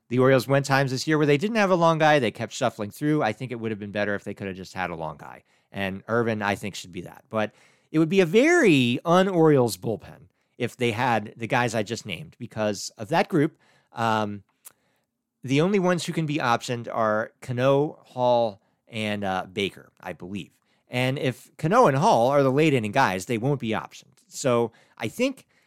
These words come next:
the mix is probably gonna change in ways we cannot anticipate right now in order to give the Orioles more flexibility and hopefully better choices than, let's say, uh, Baumann, Baker, and Webb, who I think probably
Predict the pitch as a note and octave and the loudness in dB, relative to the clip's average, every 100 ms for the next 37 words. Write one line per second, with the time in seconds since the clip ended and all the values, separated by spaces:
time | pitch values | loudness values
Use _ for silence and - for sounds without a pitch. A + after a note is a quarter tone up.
0 | _ B2 C3+ C3 C3 D3 B2+ D#3 - B2 | _ -4 0 2 0 -2 -2 -2 -2 -10
1 | - B2+ C#3 F3 F#3+ F3 D#3 A3 - G#2 | -2 0 2 0 0 0 0 0 -6 -8
2 | F#2+ F2+ F2+ E2+ F#2+ E2+ F#2+ F2+ F#2+ F2+ | -4 -4 -4 -8 -14 -14 -10 -6 -6 -6
3 | F2 G2+ - G#2+ G2+ F#2 G2 F2+ F2 F#2 | -10 -12 -10 -10 -8 -8 -10 -10 -8 -10
4 | C3+ F#2+ F2+ G2+ G#2+ G#2 F#2 A2 A2 G2+ | -12 -14 -14 -8 -6 -4 -6 -8 -6 -6
5 | G2+ G2+ F#2 F2+ G#2 G#2 G2 F#2 - A2+ | -4 -4 -6 -10 -8 -4 -2 -4 -6 -6
6 | - F2+ G#2 A#2+ G#3 - _ _ F3+ F3+ | -6 -6 -4 -2 -4 -8 _ _ -2 0
7 | F#3 D4 - E3 C#3+ C#3 B2+ B2 G2+ D#3+ | 4 2 0 0 2 2 2 2 0 0
8 | D3+ - G#2 - G#2 F#2+ F#2+ G2 - G#2+ | 0 0 -6 -6 -4 -4 -4 -10 -8 -6
9 | F#2 F2+ - _ _ - A2 A2 B2 A#2 | -6 -6 -12 _ _ -10 -10 -6 -2 -2
10 | A2+ G#2+ G#2 G#2+ G2+ G#2+ F2+ G2+ G2+ E2 | -2 -4 -6 -4 -4 -4 -8 -6 -2 -2
11 | F#2+ - _ _ G#3+ G3 - D4 D4+ _ | -4 -12 _ _ 2 2 2 -4 -4 _
12 | - G3+ F#3 C3 A#2+ G#2 | 4 6 6 0 0 0